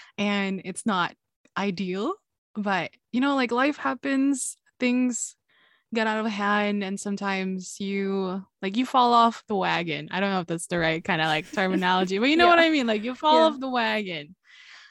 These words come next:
Speaker 1: and it doesn't work out. I don't know, like, why do you think people have a hard time sometimes? Like, as much as we want to have a consistent prayer life and
Speaker 2: Mm-hmm.
Speaker 1: to, like, have this, like, deep, intimate relationship with Jesus, like, why is it so hard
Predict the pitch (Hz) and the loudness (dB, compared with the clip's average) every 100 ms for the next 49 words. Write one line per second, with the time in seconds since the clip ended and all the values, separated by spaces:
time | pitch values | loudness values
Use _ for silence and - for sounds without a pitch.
0 | - 196 202 208 196 214 247 302 294 269 | -10 -4 -4 -4 -6 -2 0 0 -2 -2
1 | 220 - - _ _ _ _ _ _ - | -6 -8 -10 _ _ _ _ _ _ -6
2 | 269 320 220 160 190 269 359 370 247 180 | -2 0 0 -2 -4 -4 -2 0 0 -4
3 | 165 165 - _ _ - 196 190 175 170 | -8 -10 -20 _ _ -8 -4 -4 -4 -8
4 | - - 151 156 190 185 180 127 156 - | -10 -12 -12 -12 -12 -12 -10 -10 -10 -6
5 | 185 208 208 202 202 196 185 170 - 202 | -4 -2 -4 -4 -4 0 -2 -2 -6 -4
6 | 190 180 - - - 196 196 208 202 214 | -4 -4 -10 -18 -6 -4 -2 0 -2 -2
7 | 196 220 202 - 196 202 190 180 185 185 | -2 -4 -4 -4 -2 0 2 2 0 -4
8 | - _ - - 202 196 156 202 190 175 | -10 _ -20 -14 -4 -4 -2 -4 -4 -2
9 | 170 - - 220 208 214 202 185 208 233 | -6 -4 0 2 6 4 4 -2 0 -2
10 | 226 208 226 233 208 208 208 - - 208 | 0 0 4 6 4 2 -2 -6 -12 -12
11 | 196 202 190 185 190 196 196 190 220 226 | -6 -4 -2 -4 -6 -8 -4 -2 -2 -4
12 | 226 - 190 180 - 208 214 | -8 -8 -8 -8 -12 -12 -12